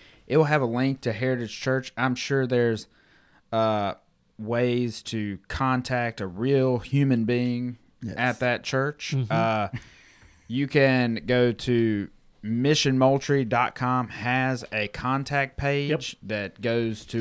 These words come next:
Speaker 1: a
Speaker 2: Straight to a robot. <laughs>
Speaker 1: <laughs> To a
Speaker 3: Hello. Thank you
Speaker 1: <laughs> Yeah.
Speaker 3: for calling.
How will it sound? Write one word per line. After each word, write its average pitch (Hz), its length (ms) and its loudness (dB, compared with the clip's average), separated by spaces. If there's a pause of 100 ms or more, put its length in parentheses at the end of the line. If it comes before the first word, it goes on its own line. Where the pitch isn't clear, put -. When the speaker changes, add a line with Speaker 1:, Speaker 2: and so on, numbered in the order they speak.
Speaker 1:
a 110 160 4
Speaker 2:
Straight 139 400 12
to 143 120 10
a 139 80 12
robot. 95 680 8
<laughs> 131 40 8
Speaker 1:
<laughs> 147 320 6 (840)
To 156 180 6
a 143 40 8
Speaker 3:
Hello. 135 840 10 (500)
Thank 139 260 10
you 123 120 10
Speaker 1:
<laughs> 123 40 10
Yeah. 123 220 10
Speaker 3:
for 107 100 6
calling. 120 480 6